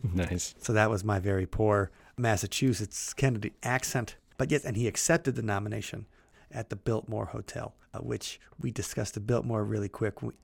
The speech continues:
Speaker 2: in the episode about Frank Lloyd Wright when we talk about the Black Dahlia.
Speaker 1: Mm-hmm.
Speaker 2: And that was the last place she was seen alive. That was also where J F K accepted the Democratic nomination for president in nineteen sixty because of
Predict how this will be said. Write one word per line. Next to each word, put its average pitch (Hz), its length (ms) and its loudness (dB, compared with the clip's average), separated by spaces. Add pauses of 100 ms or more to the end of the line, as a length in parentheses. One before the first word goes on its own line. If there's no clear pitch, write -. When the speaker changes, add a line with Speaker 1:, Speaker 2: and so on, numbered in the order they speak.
(120)
Speaker 2:
in 101 260 -4
the 101 300 -4
episode 110 500 -4
about 98 320 -2
Frank 101 340 -6
Lloyd 104 220 -4
Wright 104 260 0
when 104 100 -8
we 98 60 -6
talk - 300 -8
about 101 240 -6
the 98 80 -16
Black 95 300 -8
Dahlia. - 400 -14 (200)
Speaker 1:
Mm-hmm. 90 280 -2 (240)
Speaker 2:
And 101 300 -4 (120)
that 104 140 -2
was 98 120 -8
the 110 60 -4
last 104 260 -4
place 104 220 -8
she - 180 -8
was 92 120 -8
seen 110 220 -8
alive. 95 400 -6 (340)
That 107 140 -2
was 107 120 0
also 117 380 -2
where 110 320 -2 (320)
J 113 220 -2
F 101 120 -4
K 104 380 -2 (320)
accepted 113 500 -2
the - 80 -10
Democratic 110 640 -4
nomination 107 540 -4
for - 100 -20
president 110 460 -2
in 110 60 -6
nineteen 104 380 -4
sixty 110 480 -4 (160)
because 127 600 0
of 101 500 -8